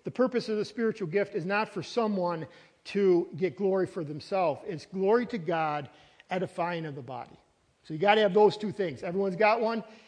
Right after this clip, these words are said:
and the purpose is to glorify God, edify the body. Number three is, I would say this, know that they're out there. In other words, what is the spiritual gift? Uh, you can find descriptions of them like in Romans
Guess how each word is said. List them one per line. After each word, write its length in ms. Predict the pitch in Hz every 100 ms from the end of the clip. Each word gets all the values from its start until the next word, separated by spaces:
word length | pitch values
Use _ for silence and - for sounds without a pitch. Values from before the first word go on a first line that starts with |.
| -
and 120 | 156
the 60 | 156
purpose 480 | - 226 233 202
is 140 | 214 -
to 80 | 151
glorify 480 | 175 214 208 190
God, 280 | 170 165 160
edify 360 | 156 160 147 151
the 80 | 143
body. 340 | 127 120 120 _ _ _ _ _ _ _ _ -
Number 260 | 226 233
three 320 | 220 233 277 202
is, 160 | 156 - - -
I 80 | 196
would 160 | 190
say 160 | 185 185
this, 280 | 180 147 - - _ -
know 340 | 190 214 247
that 200 | 226 208
they're 260 | 220 196 -
out 260 | 202 208 202
there. 180 | 165 139
In 60 |
other 160 | 190 220
words, 260 | 202 185 -
what 440 | 190 175 254 277
is 220 | 240 240 175
the 100 | 202
spiritual 420 | - 226 202 208
gift? 320 | 156 208 196 - - - _ -
Uh, 280 | 180 165 160 139 - _ _
you 160 | 247 190
can 140 | 196
find 280 | 175 202 202
descriptions 680 | 165 - - 247 - 240 185
of 80 | 190
them 200 | 196 180
like 200 | 175 175
in 100 | 175
Romans 520 | 185 190 180 160 -